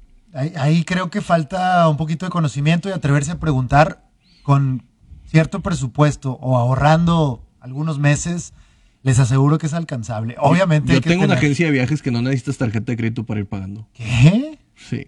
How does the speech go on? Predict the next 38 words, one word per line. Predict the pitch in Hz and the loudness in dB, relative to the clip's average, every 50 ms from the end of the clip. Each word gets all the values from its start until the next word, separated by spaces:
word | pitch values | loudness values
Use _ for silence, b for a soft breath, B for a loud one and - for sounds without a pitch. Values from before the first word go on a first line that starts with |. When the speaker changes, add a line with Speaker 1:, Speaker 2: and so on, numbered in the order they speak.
| - - | -12 -4
Speaker 1:
¿Tú | - 151 180 | 0 0 2
Speaker 2:
que | 220 226 | 2 2
puede, | - - 127 123 | 2 2 2 2
Speaker 1:
tienes? | 107 - 127 - _ _ _ | 0 -4 -6 -10 _ _ _
Speaker 2:
sí, | _ - 117 107 - | _ -8 -6 -6 -6
o | 110 98 | -4 -2
sea, | - 117 | 0 2
bueno, | 127 135 127 117 | 2 2 2 0
no, | 117 113 104 104 104 | -2 -4 -4 -4 -4
tengo | - 117 113 110 101 101 | -4 -4 -4 -4 -6 -8
un | 104 120 110 | -8 -8 -6
conocido. | 110 151 151 143 - 143 151 175 175 | -4 -4 -4 -2 -2 -2 -4 -4 -2
Speaker 1:
¿Es | 139 | 0
la | 190 202 | 0 0
que | 180 190 | 2 2
yo | 175 175 | 0 0
conozco? | 196 196 185 180 - - - - | 0 -2 -4 -4 -6 -8 -10 -12
Speaker 2:
Sí, | - - 120 110 107 110 127 | -8 -6 -6 -6 -6 -8 -8
Speaker 1:
Ah, | 120 120 127 139 160 165 | -6 -4 -2 -2 0 0
muy | 151 143 139 | 0 2 0
Speaker 2:
que | 123 | 0
Speaker 1:
bueno. | 113 110 | 0 0
Speaker 2:
puedes | 107 123 120 123 127 123 | -2 -2 -2 -2 0 0
ir | 147 135 - | 0 -2 -2
pagando | - 156 143 135 139 143 143 143 147 151 156 165 160 | -2 -2 -2 0 0 0 0 -2 -2 -4 -4 -4 -4
y | 147 127 | -4 -2
ellos | 123 120 120 113 | -2 -2 -2 -4
te | - 127 | -6 -6
hacen | 117 - 123 123 | -6 -6 -6 -8
un | 120 113 | -8 -8
paquete | - - 110 - - 131 127 120 - - 135 | -8 -10 -8 -6 -4 -4 -4 -4 -4 -2 -4
y | 123 | -2
te | - - 107 | -2 -4 -4
ayudan | 101 101 104 98 | -4 -4 -6 -6
con | - 113 101 | -10 -10 -10
todas | - 107 107 101 | -8 -8 -8 -8
estas | 101 - - 110 - | -8 -10 -12 -10 -6
cosas. | - 131 127 117 147 139 - - | -4 -2 -2 0 -2 -2 -4 -8